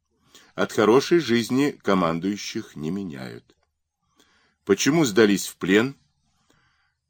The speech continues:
Мой дивизион перестал существовать. Я был обезоружен. «Дрался до конца.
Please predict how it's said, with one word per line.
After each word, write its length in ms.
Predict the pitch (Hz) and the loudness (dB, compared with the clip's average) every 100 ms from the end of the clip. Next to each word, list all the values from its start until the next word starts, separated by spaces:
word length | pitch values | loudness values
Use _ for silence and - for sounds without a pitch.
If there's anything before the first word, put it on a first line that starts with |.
| _ | _
Мой 420 | 80 123 139 - - | 0 4 4 2 -4
дивизион 600 | 76 107 107 104 120 98 | -4 -2 0 4 4 2
перестал 540 | 113 107 - 117 92 | -4 -6 -2 0 0
существовать. 1000 | - 82 - 78 - 78 67 64 - - - | -4 -12 -10 -10 -10 -10 -8 -10 -14 -20 -8
Я 240 | 71 120 | 0 0
был 380 | 90 101 101 90 - | 2 2 2 -2 -6
обезоружен. 800 | 90 90 92 73 64 60 60 _ _ _ _ _ _ _ _ _ _ _ _ _ _ - | -6 -4 -4 -4 -8 -16 -20 _ _ _ _ _ _ _ _ _ _ _ _ _ _ -16
«Дрался 580 | 98 95 131 147 - 135 | -4 2 4 2 0 0
до 120 | 131 | 0
конца. 680 | - 127 120 - 135 101 | 2 0 0 2 2 2